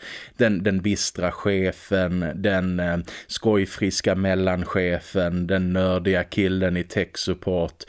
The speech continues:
den, eh, glada och lite runda kvinnan som sitter i telefon och så vidare. Där är många såna stereotyper. Men till Gunns cred så måste vi ju säga att han,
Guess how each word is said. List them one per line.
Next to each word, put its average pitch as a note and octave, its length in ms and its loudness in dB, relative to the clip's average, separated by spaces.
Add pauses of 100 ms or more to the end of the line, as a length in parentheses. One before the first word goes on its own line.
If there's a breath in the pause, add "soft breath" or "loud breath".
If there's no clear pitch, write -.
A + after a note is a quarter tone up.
(260 loud breath)
den, F#2+ 400 2
eh, F#2 140 0
glada F#2 680 2
och F2+ 140 2
lite F#2 260 0
runda F#2 440 0
kvinnan F#2 600 0
som F2+ 180 -2
sitter F#2 360 -2
i F2+ 60 0
telefon E2+ 680 0
och D#2 100 -4
så F#2 120 0
vidare. E2+ 480 -2
Där A2 160 4
är A2+ 60 2
många G#2+ 600 2
såna E2+ 460 0
stereotyper. E2 1000 0 (540 loud breath)
Men C#3 260 2
till C3+ 260 0
Gunns D3+ 440 2
cred G2+ 560 0
så A#2 120 0
måste A2 340 2
vi F#2+ 100 2
ju F#2+ 100 4
säga G2 380 2
att F2+ 100 -4
han, F#2+ 240 0